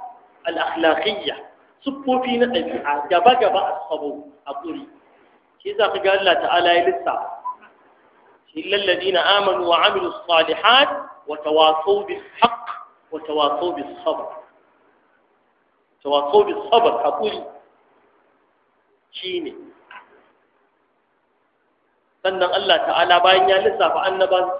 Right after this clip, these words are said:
"وجعلناهم أئمة يهدون بأمرنا" sai ce me? "لما صبروا." Sai an yi haƙuri.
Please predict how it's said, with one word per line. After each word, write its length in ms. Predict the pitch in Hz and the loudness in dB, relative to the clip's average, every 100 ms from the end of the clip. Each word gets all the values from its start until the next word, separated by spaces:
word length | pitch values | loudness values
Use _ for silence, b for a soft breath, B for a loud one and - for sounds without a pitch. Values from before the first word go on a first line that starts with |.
| - - _ | -10 -20 _
"وجعلناهم 760 | 165 165 175 180 208 233 208 | -4 2 2 4 2 2 2
أئمة 640 | - 190 233 240 240 269 285 311 - - - - | 0 0 -2 -2 4 6 6 4 0 -16 -20 -6
يهدون 600 | 202 202 - 233 285 262 | -4 -4 -6 -8 -4 -2
بأمرنا" 720 | 220 220 247 285 269 254 247 | 0 0 2 2 2 4 4
sai 200 | 240 247 | 4 2
ce 160 | 240 240 | 4 4
me? 160 | 185 156 - - - | 4 0 -6 -16 -4
"لما 380 | 139 135 139 139 | -4 0 2 2
صبروا." 360 | - 160 - - - - _ _ _ _ _ _ - _ _ _ _ _ _ _ _ 175 | 2 0 -2 -6 -14 -18 _ _ _ _ _ _ -20 _ _ _ _ _ _ _ _ -2
Sai 60 | |
an 180 | 180 180 | 0 2
yi 80 | 185 | 2
haƙuri. 360 | 151 - - | 2 0 -6